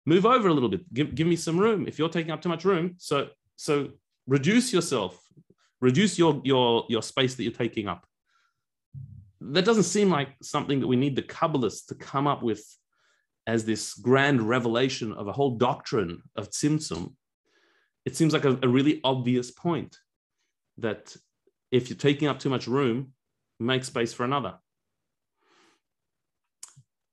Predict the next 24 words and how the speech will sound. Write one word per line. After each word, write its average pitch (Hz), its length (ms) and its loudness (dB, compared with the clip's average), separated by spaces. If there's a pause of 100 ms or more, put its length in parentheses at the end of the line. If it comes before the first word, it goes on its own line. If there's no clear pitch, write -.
(800)
Well, 127 540 2 (680)
it 117 100 0
would 175 260 2
be 175 120 2
obvious 92 640 -6 (1040)
in, 110 460 0
in 101 260 0
those 104 240 0
human 127 320 4
interactions, 104 880 -4 (200)
in 113 140 0
that 101 160 -2
person 117 340 2
who's 110 160 0
overbearing. 101 760 -2 (480)
It's - 140 -4
obvious 120 260 4
that 110 60 0
that's 107 180 -2
what 98 120 -4
they 95 60 -6
need 90 160 -4
to 87 80 -8
do. 92 280 -8